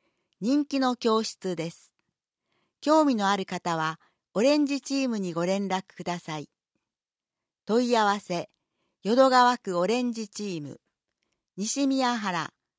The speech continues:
一の六の四十五。淀川区東部地域包括支援センター内。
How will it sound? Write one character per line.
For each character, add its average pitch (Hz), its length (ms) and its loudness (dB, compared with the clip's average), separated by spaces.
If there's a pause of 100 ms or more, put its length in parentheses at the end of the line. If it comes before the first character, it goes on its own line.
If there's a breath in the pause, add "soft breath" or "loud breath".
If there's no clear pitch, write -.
(240)
一 202 280 -4
の 247 220 2
六 185 320 -2
の 185 180 -2
四 226 320 -4
十 151 340 -8
五。 156 260 -4 (960)
淀 277 240 4
川 277 240 6
区 208 240 -6
東 277 220 6
部 294 160 -2
地 269 240 -4
域 175 240 -8
包 247 240 4
括 269 320 -4
支 233 180 -8
援 233 220 -4
セ 226 180 -6
ン 214 140 -8
タ 196 240 -4
ー 175 80 -6
内。 143 320 -12